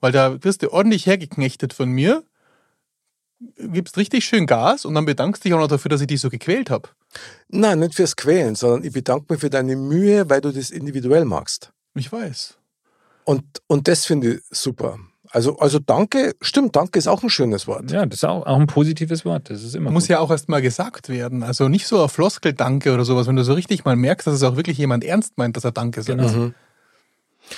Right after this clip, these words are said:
Speaker 2: Wobei ich echt sagen muss, ich bin mittlerweile wirklich oftmals schon dankbar,
Speaker 3: Wenn
Speaker 2: wenn
Speaker 3: jemand
Speaker 2: ich, wenn ich für was dankbar sein kann.
Speaker 1: <laughs> Ja, das ist halt.
Speaker 2: Weil, wann bist denn du dankbar? Du bist doch immer dann dankbar, wenn, wenn jemand was für dich macht,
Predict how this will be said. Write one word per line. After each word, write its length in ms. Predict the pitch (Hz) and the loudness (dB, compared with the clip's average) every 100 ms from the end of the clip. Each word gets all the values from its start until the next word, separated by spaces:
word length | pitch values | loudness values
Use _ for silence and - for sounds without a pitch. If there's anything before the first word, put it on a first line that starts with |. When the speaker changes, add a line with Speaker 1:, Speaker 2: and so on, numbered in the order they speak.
| - - | -18 -2
Speaker 2:
Wobei 400 | 127 113 135 139 | 2 4 4 4
ich 160 | 127 - | 0 -2
echt 160 | - | -4
sagen 160 | - 143 | -2 0
muss, 200 | 143 135 | 0 -2
ich 100 | 143 | -4
bin 300 | 143 139 135 170 | -4 -4 -6 -4
mittlerweile 640 | 147 147 120 123 120 - 123 | -2 2 4 4 4 0 -2
wirklich 420 | 143 143 117 - - | -4 -4 -8 -6 -2
oftmals 420 | 156 - 139 - | -2 -2 -4 -2
schon 200 | 127 117 | -4 -6
dankbar, 640 | 110 160 196 - 110 131 135 147 | -6 -6 -6 -2 0 -2 -8 -12
Speaker 3:
Wenn 160 | 123 | 0
Speaker 2:
wenn 140 | 139 151 | 2 2
Speaker 3:
jemand 60 | |
Speaker 2:
ich, 120 | 147 - _ | 0 -6 _
wenn 160 | 147 151 | 2 2
ich 80 | 147 | 4
für 140 | 147 | 2
was 180 | 123 - | 2 2
dankbar 360 | 165 202 135 101 | -2 0 -2 -2
sein 200 | 95 107 | -4 -10
kann. 160 | - | -4
Speaker 1:
<laughs> 100 | 143 | 0
Ja, 180 | 170 139 | 0 -2
das 160 | 117 233 | -8 -12
ist 200 | 262 - | -10 -10
halt. 240 | 127 - - _ _ _ _ _ _ | -10 -14 -20 _ _ _ _ _ _
Speaker 2:
Weil, 400 | 127 127 131 143 _ _ | 0 4 4 0 _ _
wann 340 | 190 123 147 156 | -8 0 2 2
bist 260 | 220 - 269 | 0 -2 -2
denn 80 | |
du 100 | 254 | -2
dankbar? 320 | 190 135 110 117 | 2 0 0 0
Du 80 | 131 | 0
bist 200 | 208 190 | -2 -4
doch 80 | |
immer 160 | 180 175 | -2 -2
dann 200 | 151 180 | 0 0
dankbar, 420 | 190 180 180 160 | 0 2 0 2
wenn, 340 | 165 156 160 151 | 0 -2 -4 -4
wenn 260 | 151 151 | -2 -4
jemand 480 | - 120 143 170 165 | -8 -4 0 0 0
was 160 | 151 - | -2 -2
für 160 | 147 | -4
dich 200 | 120 110 117 | -4 -6 -2
macht, 500 | 147 220 - - | -2 -2 -10 -18